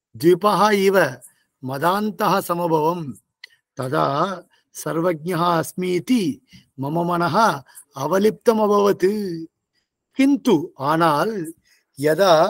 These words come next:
புதஜன சகாஷாத் கிஞ்சித் கிஞ்சித் அவகதம் ததா அகம் மூர்க்கஹ அஸ்மீதி மே மதஹ ஜ்வரைவ வியபகதஹ அப்படின்னு சொன்னான்.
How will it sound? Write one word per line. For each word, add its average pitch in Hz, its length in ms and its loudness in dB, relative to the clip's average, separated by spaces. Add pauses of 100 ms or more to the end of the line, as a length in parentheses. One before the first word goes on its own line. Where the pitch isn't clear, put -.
(480)
புதஜன 233 480 4
சகாஷாத் 233 680 0
கிஞ்சித் 254 440 -6
கிஞ்சித் 262 380 -2
அவகதம் 180 460 -4 (1500)
ததா 156 280 4 (360)
அகம் 190 340 0
மூர்க்கஹ 226 500 0 (120)
அஸ்மீதி 170 640 -6 (640)
மே 147 200 -4
மதஹ 151 340 0 (580)
ஜ்வரைவ 196 540 2 (100)
வியபகதஹ 185 600 0 (600)
அப்படின்னு 135 520 -18
சொன்னான். - 260 -20